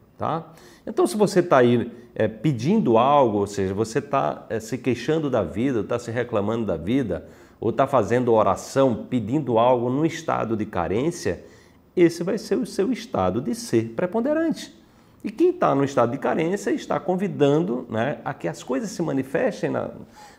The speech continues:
na vida, é, coerente com esse estado, ou seja, o estado de carência vai ser reforçado, tá? Então,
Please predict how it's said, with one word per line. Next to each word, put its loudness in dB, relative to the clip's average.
na -2
vida, 0
é, 2
coerente 6
com 0
esse 0
estado, 2
ou 2
seja, 0
o -6
estado 2
de -6
carência 2
vai 0
ser -2
reforçado, 0
tá? -4
Então, -2